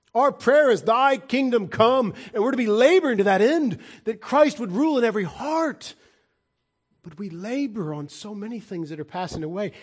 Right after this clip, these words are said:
even good things like our home, right? We don't have to have the perfect yard, the most glorious yard in the neighborhood, idling away our lives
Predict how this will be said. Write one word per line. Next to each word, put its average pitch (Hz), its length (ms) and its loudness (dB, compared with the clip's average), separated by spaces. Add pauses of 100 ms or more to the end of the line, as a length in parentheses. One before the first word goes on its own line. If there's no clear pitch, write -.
(120)
even 262 380 -4
good 220 260 -8
things 202 480 -6
like 175 180 -8
our 180 160 -4
home, 165 480 -6
right? 160 300 -6
We 240 100 -2
don't 277 140 2
have 269 140 4
to 269 80 0
have 247 100 -2
the 247 80 2
perfect 269 640 0
yard, 196 380 4
the 202 40 0
most 214 180 0
glorious 254 440 0
yard 254 680 2 (120)
in 262 100 -4
the 247 60 0
neighborhood, 220 680 2 (360)
idling 240 400 2
away 202 240 2
our 180 160 0
lives 143 800 -2